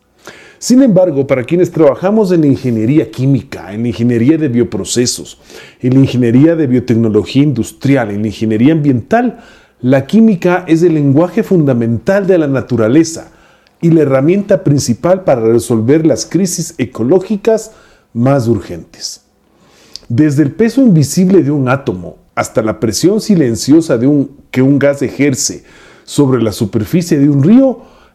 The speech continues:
estos conceptos dictan la pureza del agua que bebemos. Entender la química no es solo una cuestión académica,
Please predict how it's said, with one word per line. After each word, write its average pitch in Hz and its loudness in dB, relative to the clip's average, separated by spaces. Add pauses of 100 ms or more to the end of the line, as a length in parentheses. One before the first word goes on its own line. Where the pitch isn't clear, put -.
(100)
estos 202 -2
conceptos 160 0
dictan 175 -2
la - -2
pureza 165 2
del 120 0
agua 147 2
que 147 0
bebemos. 139 -2 (640)
Entender 226 2
la 226 0
química 156 0
no 170 2
es 208 0
solo 208 0
una 190 0
cuestión 165 0
académica, 139 -4